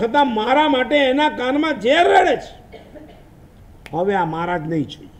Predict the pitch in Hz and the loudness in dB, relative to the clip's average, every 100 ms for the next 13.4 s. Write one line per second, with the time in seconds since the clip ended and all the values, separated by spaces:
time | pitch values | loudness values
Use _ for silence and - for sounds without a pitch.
0 | - - - - - - - - - - | -20 -20 -20 -20 -20 -20 -20 -20 -20 -20
1 | - - - - - - - - - - | -20 -20 -20 -20 -20 -20 -20 -20 -20 -20
2 | - 160 156 190 190 170 127 - - - | -8 -8 -6 -6 -4 -6 -10 -18 -20 -20
3 | - - - - - - - - - - | -20 -20 -20 -20 -20 -20 -20 -20 -20 -20
4 | - - - 180 208 175 175 175 202 - | -20 -20 -4 0 0 0 -4 0 0 0
5 | 185 190 180 165 165 - 196 185 - 160 | -2 -2 -2 -4 -6 -2 -4 -4 -4 -2
6 | 175 156 - - - 147 151 170 185 202 | -2 -4 -6 -20 -10 -6 -4 -2 -2 -2
7 | 185 160 160 - 180 170 170 107 156 160 | -2 -6 -6 -4 0 0 -4 -4 0 0
8 | 165 143 - 151 160 175 143 - - - | 0 -4 -8 -6 0 0 0 -10 -20 -20
9 | - - - - 180 196 160 160 180 185 | -20 -20 -20 -2 2 2 0 -2 -2 -2
10 | 190 185 - 151 165 190 196 185 160 160 | -2 -4 -4 -4 -2 -2 -2 -4 -6 -8
11 | - 185 190 - 151 165 160 - - - | -6 -6 -6 -6 -4 -4 -8 -20 -20 -20
12 | - - 165 175 147 240 160 180 165 202 | -20 -12 -6 -6 -4 -4 -2 -4 -2 -4
13 | 202 202 190 | 2 2 4